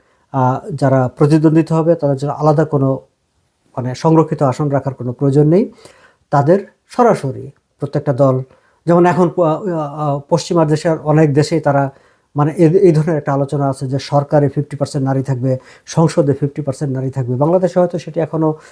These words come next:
আহ, মানে, বাস্তবসম্মত নয়, তবে যেই অংশটুকু রাখবে সেটি টেন পার্সেন্ট, ফিফটিন পার্সেন্ট, ফাইভ পার্সেন্ট, হোয়াটএভার মে বি, তারা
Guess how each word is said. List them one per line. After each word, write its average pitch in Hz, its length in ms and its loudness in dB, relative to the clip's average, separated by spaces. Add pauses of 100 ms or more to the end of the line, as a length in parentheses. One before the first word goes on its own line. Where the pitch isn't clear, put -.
(160)
আহ, 156 140 2
মানে, 143 240 2
বাস্তবসম্মত 147 640 0
নয়, 123 200 -2
তবে 151 240 -2 (280)
যেই 170 280 6
অংশটুকু 175 420 -2
রাখবে 127 320 -4
সেটি 135 220 -12
টেন 135 200 -6
পার্সেন্ট, 131 380 -10
ফিফটিন 147 280 -6
পার্সেন্ট, 131 420 -6 (500)
ফাইভ 151 280 2
পার্সেন্ট, 143 300 -4
হোয়াটএভার 208 360 0
মে 120 160 -4
বি, 120 140 -12 (420)
তারা 175 280 2